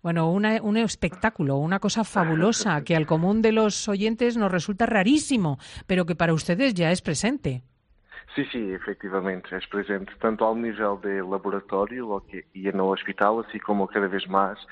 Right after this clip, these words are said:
Speaker 2: algo que empezamos a ver implementado y hay, y ha utilizado por personas en, en la vida a vida, como es el caso del tetrapléjico en silla de ruedas que acaba de comentar, ¿no?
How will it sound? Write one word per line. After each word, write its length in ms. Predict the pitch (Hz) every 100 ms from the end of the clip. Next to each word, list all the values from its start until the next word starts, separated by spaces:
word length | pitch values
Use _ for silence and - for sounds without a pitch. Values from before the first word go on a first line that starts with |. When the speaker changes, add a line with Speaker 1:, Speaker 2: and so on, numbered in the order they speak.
| - -
Speaker 2:
algo 300 | - 101 101
que 140 | 101 110
empezamos 560 | 98 107 - 104 104
a 40 | 101
ver 200 | 98 101
implementado 760 | 110 107 101 92 92 95 101 117
y 120 | 98
hay, 300 | 95 95 98 - - - -
y 140 | 95
ha 80 | 95
utilizado 680 | 98 104 98 92 92 98 104
por 180 | 107 -
personas 600 | 95 - 92 92 107 107
en, 120 | 101
en 260 | 95 98 92
la 100 | 90
vida 280 | 95 90
a 20 | 87
vida, 400 | 107 107 95 82 - - - -
como 220 | 101 98
es 120 | 98
el 120 | 98 -
caso 320 | 92 92 101
del 220 | 98 95 -
tetrapléjico 1500 | 98 - 95 101 92 - - 107 - 95 - 110 - 113
en 260 | 104 95 87 -
silla 180 | 95 92
de 120 | 87
ruedas 380 | - 95 90 87
que 100 | 92
acaba 260 | 90 95 92
de 140 | 90
comentar, 500 | - 90 87 - 98 - -
¿no? 100 | -